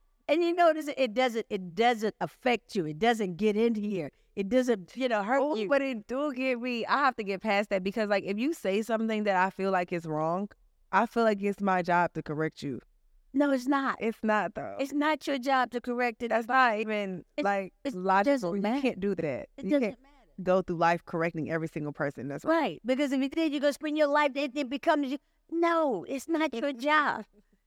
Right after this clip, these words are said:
Speaker 1: You let it go.
Speaker 2: Okay, so for the record,
Speaker 1: There were,
Speaker 2: this
Speaker 1: there
Speaker 2: is me letting it go.
Speaker 1: Yeah, let it go.
Speaker 2: I work on it. I did. I didn't notice it until I, like, literally watched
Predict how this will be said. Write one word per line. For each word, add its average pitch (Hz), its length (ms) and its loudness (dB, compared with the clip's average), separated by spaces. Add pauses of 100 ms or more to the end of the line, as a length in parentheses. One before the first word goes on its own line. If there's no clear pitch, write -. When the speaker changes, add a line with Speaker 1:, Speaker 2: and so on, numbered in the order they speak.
(140)
Speaker 1:
You 302 180 -4
let 320 180 4
it 262 160 -6
go. 302 380 0 (800)
Speaker 2:
Okay, 247 560 0
so 262 300 -4
for 269 160 -4
the 262 80 2
record, 269 400 0 (200)
Speaker 1:
There 311 260 0
were, 311 220 0
Speaker 2:
this - 20 -6
Speaker 1:
there 311 180 4
Speaker 2:
is 294 80 -6
me 269 360 -2
letting 247 480 0
it 277 100 -2
go. 269 460 -2
Speaker 1:
Yeah, 302 400 -2 (540)
let 302 240 -2
it 277 140 -6
go. 302 440 0 (460)
Speaker 2:
I 269 140 4
work 240 260 0
on 208 140 -2
it. 196 180 -10 (160)
I 233 120 6
did. 240 280 0
I 233 140 4
didn't 262 220 4
notice 226 260 4
it 208 60 0
until 196 240 0
I, 180 160 2
like, 175 260 0
literally 180 320 0
watched 165 440 -4